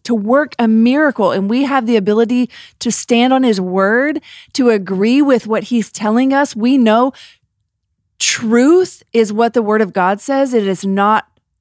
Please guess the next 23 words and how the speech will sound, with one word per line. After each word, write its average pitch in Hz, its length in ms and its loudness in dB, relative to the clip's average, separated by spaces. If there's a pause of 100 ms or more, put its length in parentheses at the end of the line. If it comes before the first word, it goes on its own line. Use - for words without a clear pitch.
(500)
what 196 220 -4
people 208 320 -4
say. 110 380 -6
It 185 120 -4
is 202 140 0
not 208 360 0
even, 214 400 -2 (920)
oftentimes, 214 840 -2
it 220 120 -2
is 208 120 0
not 226 240 0
even 233 280 -2 (160)
in 214 200 0
the 190 100 0
facts - 580 -4
that - 160 -4
we're 185 160 -6
told. 185 400 -4
Do 185 60 -6
you 233 60 2
know 269 120 0
that 226 200 -2
truth, 233 600 -2